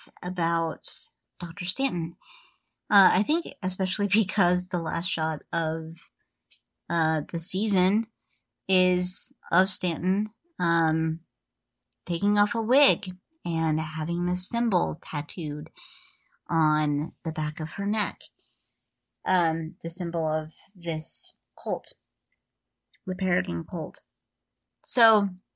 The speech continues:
Doctor Scan-, Stanton, like I said, is the, uh, kind of runner of Bright Cliff. I believe a psychiatrist by trade, and, uh,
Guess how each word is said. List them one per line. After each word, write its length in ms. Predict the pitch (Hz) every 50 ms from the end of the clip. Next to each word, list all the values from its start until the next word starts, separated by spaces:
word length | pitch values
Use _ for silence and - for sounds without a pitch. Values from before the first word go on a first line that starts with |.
| _ _ _ _ _ _ _ _ _ _ _ _ _ - - - -
Doctor 240 | 240 247 247 - 262
Scan-, 420 | 247 - - 175 156 147 - -
Stanton, 460 | 185 - - - 185 175 160 151 165 165
like 160 | 165 165 175
I 40 | 165
said, 260 | - - 170 160 - -
is 320 | 175 170 165 165 175 -
the, 320 | - 160 160 156 156 156 156 - - - - - - - _ _ _ _ _ _ _ _ _ -
uh, 380 | 190 175 165 156 156 156 156 -
kind 380 | - - - 185 165 160 156
of 60 | 160 156 - _ _ - - -
runner 540 | 202 185 180 165 156 156 147 139 165 - - _ _ -
of 120 | 180 175 180
Bright 240 | 160 151 147 151
Cliff. 260 | - - 156 165 165 - _ _ _ _ _ _ _ _ _ _ _ _ _ _ _ _ _ _ _ -
I 80 | - - _ -
believe 760 | 185 185 214 - - 220 220 220 254 285 311 320 311 254 247 - -
a 340 | - 190 190 185 180 175 175
psychiatrist 920 | 180 - - 180 180 - - - - 240 240 240 226 - - 240 185 180 -
by 120 | 156 151 156
trade, 580 | - - - 202 190 160 139 143 156 156 185 180 - _ _ _ _ _ _ _ _ _ _ -
and, 680 | - 190 180 165 165 165 165 165 160 160 165 165 165 170 180 - - _ _ _ _ _ _ -
uh, 400 | - 156 147 131 - 64 57